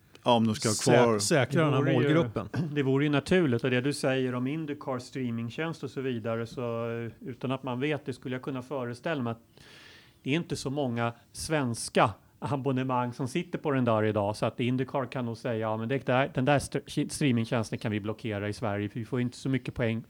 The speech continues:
Speaker 3: pengar från svenska tittare
Speaker 2: Nej.
Speaker 3: ändå, om det är så att vi kan sälja en sändningsrättighet till en svensk
Speaker 1: Mm.
Speaker 3: T V-kanal."
Speaker 2: Nej, men så,
Speaker 3: Så
Speaker 2: så
Speaker 3: det är ju en
Speaker 2: är,
Speaker 3: ganska enkel
Speaker 2: så är det,
Speaker 3: matematik
Speaker 2: så är det.
Speaker 3: att göra.
Speaker 1: Mm.
Speaker 2: Sen i sammanhanget kan jag tycka att det är lite intressant att, eh,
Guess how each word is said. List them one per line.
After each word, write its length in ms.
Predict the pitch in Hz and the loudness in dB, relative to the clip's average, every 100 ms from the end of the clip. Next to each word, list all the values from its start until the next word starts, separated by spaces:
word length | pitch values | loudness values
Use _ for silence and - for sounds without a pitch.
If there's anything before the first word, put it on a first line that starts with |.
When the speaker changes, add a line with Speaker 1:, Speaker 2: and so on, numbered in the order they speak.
| _ - | _ -4
Speaker 3:
pengar 300 | 131 113 110 | -2 0 -4
från 180 | - 110 | -6 -8
svenska 280 | 117 - | -6 -8
tittare 340 | 117 131 - 127 | -8 -8 -4 -4
Speaker 2:
Nej. 100 | 143 | 0
Speaker 3:
ändå, 360 | 202 147 110 - - - | 0 0 -2 -8 -20 -8
om 360 | 170 147 139 - | 0 0 -2 -10
det 280 | 180 147 131 | -6 -2 -2
är 40 | |
så 180 | 123 127 | -2 -4
att 120 | 117 | -4
vi 60 | 123 | -4
kan 180 | - 113 | -4 -2
sälja 320 | 123 110 110 | 0 0 -2
en 60 | 107 | -2
sändningsrättighet 800 | 113 104 104 117 - 120 117 | -2 -4 -6 -8 -6 -6 -6
till 100 | - | -6
en 80 | 104 | -8
svensk 340 | - 107 98 113 | -8 -12 -10 -10
Speaker 1:
Mm. 120 | 107 | -4
Speaker 3:
T 60 | |
V-kanal." 360 | 110 117 123 117 - - | -2 -2 -4 -6 -10 -4
Speaker 2:
Nej, 140 | 135 | 0
men 120 | 156 | 2
så, 260 | 147 175 131 | 4 2 2
Speaker 3:
Så 140 | - 135 | 2 4
Speaker 2:
så 140 | 120 | 6
Speaker 3:
det 80 | 127 | 6
är 20 | |
ju 60 | 123 | 4
en 60 | |
Speaker 2:
är, 40 | 120 | 2
Speaker 3:
ganska 220 | 113 123 | 0 0
enkel 160 | 131 120 | 0 0
Speaker 2:
så 100 | 117 | 2
är 40 | |
det, 40 | 110 | 2
Speaker 3:
matematik 360 | - 107 101 104 | 0 -2 -4 -4
Speaker 2:
så 60 | - | -4
är 20 | |
det. 60 | |
Speaker 3:
att 60 | 107 | -4
göra. 280 | 101 110 117 127 | -2 -2 -4 -4
Speaker 1:
Mm. 240 | 104 113 - _ _ - - _ | -6 -6 -14 _ _ -20 -20 _
Speaker 2:
Sen 280 | - - 139 - | -4 0 0 -2
i 120 | 175 | -2
sammanhanget 720 | - 220 147 135 208 247 160 | 0 2 2 0 0 -2 -4
kan 80 | 165 | -4
jag 100 | 131 | -2
tycka 260 | 135 - | -4 -4
att 60 | 113 | -4
det 80 | 123 | -4
är 20 | |
lite 220 | 127 - | -4 -6
intressant 840 | 131 - - 127 - 113 110 107 - | -8 -8 -6 -4 -4 -4 -4 -8 -12
att, 520 | - 123 - _ - 123 | -6 -6 -6 _ -8 -4
eh, 400 | 117 113 113 | -2 -2 -2